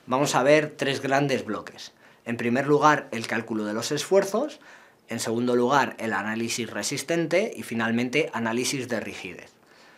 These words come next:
Bueno, dentro del cálculo de los esfuerzos ya hemos visto una buena parte en mecánica de estructuras. Hemos visto cómo calcular diagramas de axiles, de cortantes y de flectores, los, eh, tres tipos de esfuerzos que hemos visto. En resistencia de materiales vamos a añadir un tipo de esfuerzo más,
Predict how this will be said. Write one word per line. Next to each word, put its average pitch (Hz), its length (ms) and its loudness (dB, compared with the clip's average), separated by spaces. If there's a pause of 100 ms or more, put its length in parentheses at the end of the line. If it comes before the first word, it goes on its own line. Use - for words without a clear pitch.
(180)
Bueno, 101 200 -10
dentro 160 300 4
del 185 120 8
cálculo 175 320 6
de 170 120 8
los 165 180 4
esfuerzos 185 560 0
ya 127 100 0
hemos 131 240 0
visto 131 260 -4
una 143 140 0
buena 117 300 0
parte 135 520 -4
en 104 120 -6
mecánica 92 400 -8
de 87 80 -8
estructuras. - 500 -4 (880)
Hemos 123 200 0
visto 135 280 -2
cómo 120 200 0
calcular 117 440 0
diagramas 98 500 -6
de 98 80 -8
axiles, 160 600 2
de 123 100 0
cortantes 156 720 -2
y 120 40 -4
de 90 140 -6
flectores, - 720 -14
los, 87 440 -14
eh, 87 480 -12
tres 110 280 -8
tipos 110 260 -4
de 113 60 -2
esfuerzos 117 400 -6
que 120 100 -8
hemos 87 180 -8
visto. - 320 -16 (480)
En 123 140 -2
resistencia 147 600 2
de 175 40 4
materiales 165 480 4
vamos 143 240 2
a 156 60 2
añadir 139 420 2
un 123 220 -4
tipo 117 260 -4
de 95 60 -8
esfuerzo 113 420 -6
más, 190 320 2